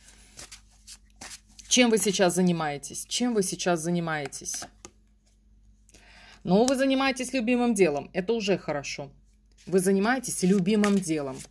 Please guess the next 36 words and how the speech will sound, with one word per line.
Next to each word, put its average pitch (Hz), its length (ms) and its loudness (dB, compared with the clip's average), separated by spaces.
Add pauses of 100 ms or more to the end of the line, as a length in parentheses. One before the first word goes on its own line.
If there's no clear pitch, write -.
(300)
Что - 240 -2
у 254 40 0
вас 190 160 0
сейчас 175 320 -6
на 160 100 -4
работе? 147 500 -6 (2500)
Ну, 226 160 6
на 262 120 4
работе 269 440 2
не 262 100 0
очень 196 320 0
хорошо, 294 720 0 (640)
потому 190 260 0
что 196 140 -2
вы 190 100 2
как 190 200 0
бы 190 100 2
думаете, 175 420 2
ну, 170 340 -2
что-то 190 340 -2
должно 170 500 0
измениться. 180 600 2
Ну, 160 120 -8
как 165 300 -4
так? 151 360 -4 (540)
Я 190 140 6
люблю 220 240 2
свою 185 280 2
работу, 160 360 -2
я 156 160 0
люблю 196 260 4
своё 165 380 -2
дело, 151 280 -4
оно 196 120 2
мне 240 160 2
нравится. 170 720 -2